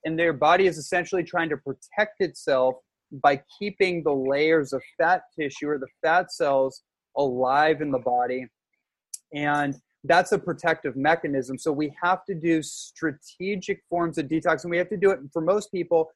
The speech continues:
we have to do it slowly and gently and progressively stack things together instead of just doing a full-on juice cleanse. That can be appropriate for some people, but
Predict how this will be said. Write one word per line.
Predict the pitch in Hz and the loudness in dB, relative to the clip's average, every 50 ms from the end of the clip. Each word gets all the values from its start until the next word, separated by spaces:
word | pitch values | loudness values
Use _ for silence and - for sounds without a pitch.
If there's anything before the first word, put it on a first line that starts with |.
| _ _ - | _ _ -4
we | 156 156 | -2 0
have | 156 143 | 0 0
to | 170 | -2
do | 160 165 | -2 -2
it | 156 139 - | -2 -2 -4
slowly | - - - 151 143 143 147 147 156 160 156 156 165 170 170 170 135 | -10 -12 -8 -6 -2 0 0 2 2 0 0 0 -2 0 -2 -2 -2
and | 147 139 135 131 - | -4 -6 -6 -8 -8
gently | - 143 147 156 143 117 151 156 160 156 156 151 _ _ _ _ _ _ _ - - | -8 -6 -6 -6 -6 -6 -4 -2 -2 0 -2 -2 _ _ _ _ _ _ _ -12 -10
and | 143 143 - | -10 -8 -6
progressively | - 160 135 120 - 131 143 156 165 170 170 - 185 165 147 156 165 151 135 | -4 -4 -4 -4 -2 0 4 4 4 4 2 -2 -6 -4 -2 -2 -2 -2 -2
stack | - - - - 156 143 143 147 143 - _ | -4 -8 -4 0 2 4 4 4 2 -2 _
things | - 156 143 139 139 135 - | -6 -4 -2 -2 -4 -6 -8
together | - 139 135 147 147 151 143 151 147 | -8 -6 0 0 2 2 2 0 -2
instead | 139 135 - - 160 151 147 | -2 -6 -4 -4 -4 -2 -2
of | 139 131 | -4 -4
just | 131 143 131 120 123 120 | -4 -4 -6 -6 -8 -8
doing | - 139 143 147 147 143 139 139 _ _ _ _ - | -4 -4 -4 -2 -4 -4 -6 -8 _ _ _ _ -6
a | 139 135 - _ | -6 -6 -6 _
full-on | - 180 175 170 160 156 151 147 139 131 | 2 4 4 6 6 4 2 0 -2 -4
juice | 117 131 143 160 156 - - - | -4 -4 -2 -2 -2 -4 -8 -8
cleanse. | 147 135 131 120 | -6 -6 -4 -2
That | 131 156 165 165 | 0 0 0 0
can | - 190 170 | -4 -6 -2
be | 180 175 | -2 -2
appropriate | 165 170 - 160 151 - - - 160 156 147 - | -2 -2 -6 -10 -10 -8 -4 -2 0 0 -2 -2
for | - 139 | -6 -10
some | - - 160 160 151 | -6 -6 -6 -6 -4
people, | 156 156 143 - - 143 135 | -6 -8 -6 -4 -4 -4 -2
but | 131 139 135 | -2 -2 -2